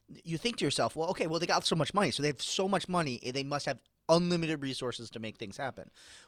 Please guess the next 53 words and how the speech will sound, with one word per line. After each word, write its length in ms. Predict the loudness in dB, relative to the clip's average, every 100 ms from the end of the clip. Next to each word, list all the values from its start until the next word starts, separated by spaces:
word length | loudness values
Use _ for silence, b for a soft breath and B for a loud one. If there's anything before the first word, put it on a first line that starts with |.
| -4
Well, 80 |
there's 160 | 0 0
gonna 140 | 0
be 100 | 2
a 40 | 2
certain 280 | 2 0 -2
point 320 | 0 -2 -2
where 160 | 0 2
as 280 | 2 0
Hopin 420 | 0 -2 0 -4 -6
starts 260 | -6 -8
to 60 | -8
scale, 680 | -8 -2 0 0 0 -6 B B
and 80 | -12
this 100 | -10
is 60 | -6
maybe 340 | -6 -6 -10 -12
starting 280 | -6 -4 -2
to 60 | -4
turn 200 | -6 -4
on 160 | -6
to 160 | -4 -6
a 40 |
business, 580 | -6 -2 -2 -2 -6 -8 -4
Will 260 | -2 -2 -2
puts 140 | -8
his 80 | -8
business 460 | -4 -4 -4 -6 -6
entrepreneur 460 | -8 -10 -10 -8 -6
hat 220 | -4 -4
on, 160 | -6 -10 B B
but 80 | 0
at 40 |
a 20 |
certain 200 | 2 0
point 240 | -2 -6 -4
where 120 | -6
you 80 | -4
can 120 | -2
only 180 | 2 2
scale 340 | 2 2 2
so 200 | 2 0
fast, 420 | 0 -4 -6 -10 -6
right? 280 | -4 -4 -8 B B B
And 220 | -4 -4 -4
because 280 | -2 -2
you 60 | -2
get 120 | -4
this 120 | -6
flood 260 | -2 4 4
of 60 | 4
money, 280 | -2 -2 0
though, 280 | 2 0